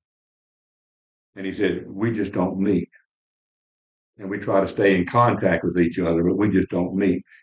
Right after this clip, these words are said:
He said, "The younger people in the, in the group do gather by Zoom and, and, uh, things," and said,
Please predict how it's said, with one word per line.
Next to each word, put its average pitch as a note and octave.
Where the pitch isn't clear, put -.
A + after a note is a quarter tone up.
He B2
said, A2
"The G#2
younger A2+
people F2+
in E2
the, E2
in F2+
the E2
group F#2+
do C3+
gather A2
by F2
Zoom F#2+
and, E2
and, E2
uh, E2+
things," F#2+
and F2
said, F#2+